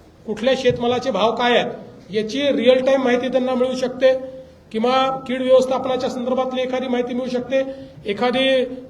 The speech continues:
अ, आंतरपिकाच्या संदर्भातली माहिती त्यांना पाहिजे असेल, ती मिळू शकते. अ, कुठल्याही प्रकारची, सगळ्या प्रकारची माहिती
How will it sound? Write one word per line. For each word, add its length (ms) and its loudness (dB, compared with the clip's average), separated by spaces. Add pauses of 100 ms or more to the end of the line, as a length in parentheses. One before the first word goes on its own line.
अ, 60 -2
आंतरपिकाच्या 960 0
संदर्भातली 560 -2
माहिती 280 -2
त्यांना 220 -2
पाहिजे 240 -4
असेल, 280 -4
ती 60 -6
मिळू 180 -4
शकते. 380 2 (600)
अ, 120 0 (760)
कुठल्याही 400 4
प्रकारची, 460 2
सगळ्या 320 4
प्रकारची 440 0
माहिती 600 0